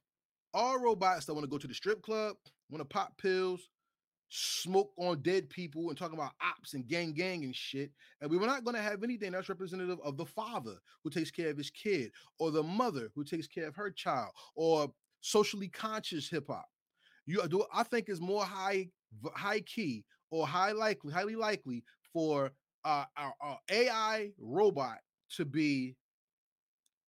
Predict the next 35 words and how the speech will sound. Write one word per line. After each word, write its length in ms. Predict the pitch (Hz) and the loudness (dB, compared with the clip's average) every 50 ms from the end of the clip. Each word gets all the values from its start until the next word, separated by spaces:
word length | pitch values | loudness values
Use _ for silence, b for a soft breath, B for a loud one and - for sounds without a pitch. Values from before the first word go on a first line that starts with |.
| _ _ - | _ _ -6
a 120 | 156 156 | -4 -4
drill 560 | 147 120 104 143 156 196 254 277 269 247 202 | -4 -2 -4 -4 0 2 2 2 4 4 4
robot 440 | 151 151 147 143 131 143 139 135 - | 4 4 2 2 2 0 0 0 -4
in 80 | 156 139 | -8 -10
today's 340 | 143 143 139 147 147 139 - | -8 -6 -4 -4 -4 -6 -8
society 600 | 135 - 165 165 160 160 156 147 123 113 110 110 b b b b b b | -10 -6 -4 -2 0 0 0 -2 -4 -6 -10 -14 b b b b b b
than 320 | 113 131 175 190 190 190 180 | -4 -2 0 0 2 0 -2
for 240 | - - 165 170 165 | -4 -4 -4 -4 -4
it 80 | 135 | -4
to 80 | 147 139 | -6 -6
be 120 | 139 147 | -6 -6
Common, 600 | 143 - - 180 180 175 180 180 175 175 175 170 b b b b | -8 -6 -2 2 2 2 2 2 0 -4 -4 -8 b b b b
Little 360 | 117 127 160 180 180 175 175 | -6 0 2 4 4 4 4
Brother, 580 | 151 131 127 151 170 165 151 147 156 151 151 147 143 _ _ _ _ _ _ _ _ _ _ _ _ _ _ _ _ _ _ _ _ _ | 2 -2 0 2 2 2 2 2 0 0 0 -2 -6 _ _ _ _ _ _ _ _ _ _ _ _ _ _ _ _ _ _ _ _ _
fuck, 340 | - - - - 190 - 185 | -20 -10 -8 -6 -6 -4 -4
even 280 | 196 196 196 190 180 | -4 -2 -2 -2 -2
Wu-Tang 400 | 185 226 247 240 - 220 196 170 | 0 0 0 0 0 -2 -4 -4
Clan. 280 | - - 170 143 123 110 - | -6 -6 -6 -6 -6 -6 -6
I 60 | 156 | -8
don't, 120 | 175 - - | -8 -4 -4
I 80 | 180 | -4
don't 160 | 190 196 180 - | -4 -4 -6 -8
see 320 | - - - 226 247 226 147 | -10 -8 -6 -6 -6 -6 -8
it. 100 | - - _ _ _ _ _ _ | -10 -12 _ _ _ _ _ _
I 80 | 143 131 | -14 -6
don't 320 | 117 175 196 226 208 - | -4 -2 -2 -2 -4 -6
see 320 | - - - 240 269 254 - | -10 -10 -6 -6 -6 -6 -6
it. 120 | - - _ _ _ _ _ b b b b b b | -10 -14 _ _ _ _ _ b b b b b b
So 140 | - 208 185 | -2 2 4
that 200 | 208 247 247 254 | 4 4 4 2
would 140 | 262 247 - - _ _ _ _ _ 147 147 | 0 -2 -2 -6 _ _ _ _ _ -8 -2
not 320 | 147 190 247 277 - - - | 2 2 2 2 2 -4 -2
preserve 420 | - 202 147 131 147 147 139 139 | 0 0 0 2 0 0 0 0
hip 220 | - 147 135 135 - | -2 -4 -4 -2 -4
hop. 240 | 151 160 165 - | -4 -4 -4 -6